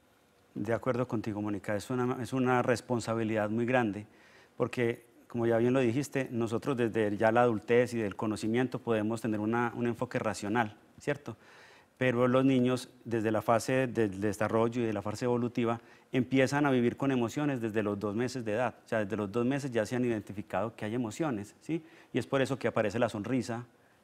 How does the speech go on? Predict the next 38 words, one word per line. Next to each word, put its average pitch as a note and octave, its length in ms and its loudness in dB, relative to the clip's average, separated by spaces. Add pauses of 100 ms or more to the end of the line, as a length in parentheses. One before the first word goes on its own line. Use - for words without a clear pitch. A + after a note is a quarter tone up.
en A2 140 -2
lo, G#2+ 100 0
a A2 120 0
los, G#2 540 -2
a G#2 100 -2
los G2 520 -4
dos G#2+ 160 -2
meses, B2+ 380 -2
tres B2+ 180 -4
meses, C3+ 360 -2 (320)
que C3+ 80 -2
muestra C3 300 2
la C3 100 4
satisfacción, A#2 600 -2
el C3 80 0
bienestar A2 440 -2
que - 80 -8
está B2 140 -6
sintiendo B2+ 360 -4
el A#2+ 60 -4
bebé B2+ 320 0 (240)
al B2+ 100 -6
estar A2+ 260 -2
cerca A#2 320 -2
de A2 60 2
la G#2+ 80 0
mamá, A#2+ 460 2
al A2+ 80 0
estar G#2 200 -4
cerca G#2+ 300 -6
de G#2+ 80 0
la G2 140 -2
familia B2 580 2
o, G#2+ 140 4 (220)
o A#2 100 -2
de A2 60 0
la G#2+ 60 0
alimentación. G#2 640 -4